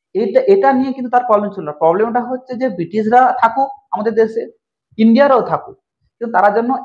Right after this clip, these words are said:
একে অপরের সঙ্গে mutual understanding করে চলে। তারা এমন নয় যে তারা আমাদের দেশে এসে আমাদের দেশের মানুষকে শাসন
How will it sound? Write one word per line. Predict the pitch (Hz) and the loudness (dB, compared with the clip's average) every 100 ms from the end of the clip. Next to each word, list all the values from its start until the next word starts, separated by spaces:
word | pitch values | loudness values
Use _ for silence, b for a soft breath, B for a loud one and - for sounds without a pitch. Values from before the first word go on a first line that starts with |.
| - | -6
একে | 170 247 | -6 0
অপরের | 240 240 240 240 | 0 2 0 -2
সঙ্গে | 226 226 240 | -4 -4 -4
mutual | 208 202 220 208 | -6 -6 -2 -2
understanding | 196 202 214 208 | -2 -6 -6 -6
করে | 202 180 160 | -4 -2 -2
চলে। | 139 | -2
তারা | 127 208 | 0 2
এমন | 175 196 247 | 2 0 -2
নয় | 220 185 | -2 -4
যে | 180 | -4
তারা | 196 170 208 | 0 2 2
আমাদের | 170 175 190 220 | 2 -2 -2 -4
দেশে | 202 214 208 | -4 -4 0
এসে | 190 190 | 0 0
আমাদের | 165 190 208 165 | -2 0 -4 -2
দেশের | 180 180 | -4 -2
মানুষকে | 196 180 196 202 | 0 0 -2 -6
শাসন | - 170 | -4 -2